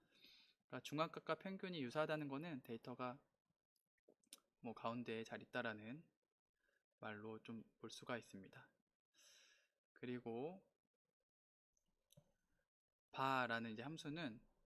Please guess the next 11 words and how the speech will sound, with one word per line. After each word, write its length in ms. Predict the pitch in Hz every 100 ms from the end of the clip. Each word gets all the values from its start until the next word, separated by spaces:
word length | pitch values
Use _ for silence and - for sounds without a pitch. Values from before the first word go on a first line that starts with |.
| -
분산을 460 | 127 135 160 160
구하는 280 | 143 107 104
겁니다. 400 | 104 98 113 110 - _ _ _ _ _ - - - - - _ -
분산이라고 720 | 131 151 151 147 139 143 147
하면은, 760 | 165 165 156 131 143 131 107 - _ _ _ _ _ _ _ _ _ - - _ _ _ _ _ 120
음, 180 | 120 113
자료가 320 | 120 131 131
얼마나 460 | 110 110 135 139
흩어져 440 | 131 - - 175 165
있는지를 520 | 147 139 123 120 117
이제, 260 | 110 110